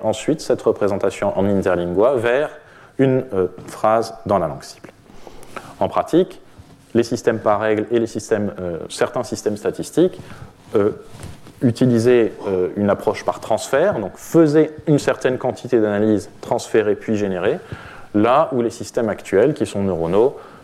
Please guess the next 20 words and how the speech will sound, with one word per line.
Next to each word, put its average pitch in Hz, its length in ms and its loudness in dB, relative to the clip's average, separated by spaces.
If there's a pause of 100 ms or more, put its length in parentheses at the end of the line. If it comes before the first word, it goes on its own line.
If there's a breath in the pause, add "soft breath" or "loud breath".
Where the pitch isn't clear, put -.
(140 loud breath)
euh, 87 260 2
sont 131 280 0
ce - 100 -8
que 107 80 2
l'on 98 140 -2
appelle 98 280 0
en 90 100 -4
anglais 87 320 -2
end-to-end, 95 640 0
c'est-à-dire 95 460 0
qu'ils 90 160 -6
vont 98 140 -4
directement 117 540 0
du 101 140 -6
texte - 300 -10
source, - 500 -2 (100)
euh, 85 140 -6 (100)
au 98 80 0
texte - 320 -4
cible. - 280 -12